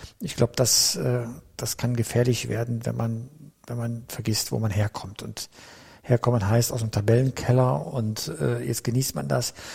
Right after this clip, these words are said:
Wenn man den Klassenerhalt frühzeitig schafft, ist das ein Riesenerfolg und dann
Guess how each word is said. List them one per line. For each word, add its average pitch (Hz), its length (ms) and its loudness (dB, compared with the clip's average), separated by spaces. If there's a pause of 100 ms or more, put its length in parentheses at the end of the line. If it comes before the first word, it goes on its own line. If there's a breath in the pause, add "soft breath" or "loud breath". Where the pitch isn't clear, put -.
(180 loud breath)
Wenn 120 100 2
man 123 80 8
den 127 100 4
Klassenerhalt 143 760 6
frühzeitig 131 680 2
schafft, 143 300 2
ist 143 140 -2
das 120 120 -2
ein 131 120 2
Riesenerfolg 147 920 4 (380 loud breath)
und - 160 -12
dann 180 360 8